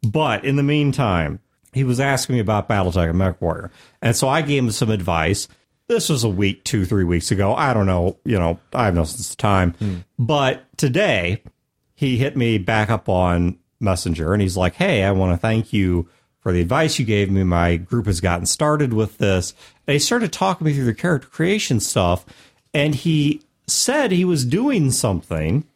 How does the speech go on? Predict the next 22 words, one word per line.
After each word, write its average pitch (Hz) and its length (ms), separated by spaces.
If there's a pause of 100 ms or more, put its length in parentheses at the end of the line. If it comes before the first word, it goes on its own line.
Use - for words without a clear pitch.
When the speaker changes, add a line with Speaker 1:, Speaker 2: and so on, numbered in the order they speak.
(300)
Speaker 1:
and 156 200
what 254 180
he's 247 280
doing 135 680 (380)
is 151 200
he 170 80
said 196 400
that 165 360 (420)
because 240 840
this 170 380
is 180 160
a 175 140
brand 202 640
new 139 420 (380)
system - 580
and 160 140
setting 120 380
to 87 100
them, 78 300 (440)
these 156 220
people 185 340
know 143 500